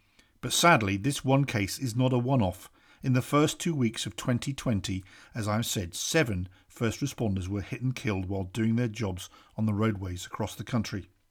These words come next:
In twenty eighteen, an estimated fourteen thousand four hundred and twenty-five collisions were reported in the United States involving fire department vehicles responding to or returning from incidents, according to the National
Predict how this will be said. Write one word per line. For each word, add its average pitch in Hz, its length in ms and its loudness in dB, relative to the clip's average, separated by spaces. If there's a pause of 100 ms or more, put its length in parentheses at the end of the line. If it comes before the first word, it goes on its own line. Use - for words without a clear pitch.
(320)
In 143 100 4
twenty 196 340 6
eighteen, 123 380 4
an 127 120 4
estimated 127 580 0
fourteen 185 460 2
thousand 117 440 4
four 196 300 0
hundred 156 320 2
and 135 120 2
twenty-five 170 840 0
collisions 143 600 2 (440)
were 156 80 6
reported 147 500 4
in 131 100 4
the 135 80 4
United 127 360 2
States - 440 -2
involving 117 500 4
fire 127 300 2
department 135 480 0
vehicles 110 500 -2
responding 165 540 2
to 120 340 0 (340)
or 190 120 2
returning 196 440 4
from 123 200 2
incidents, 110 460 -2
according 123 380 0
to 123 80 -8
the 120 80 0
National 123 480 0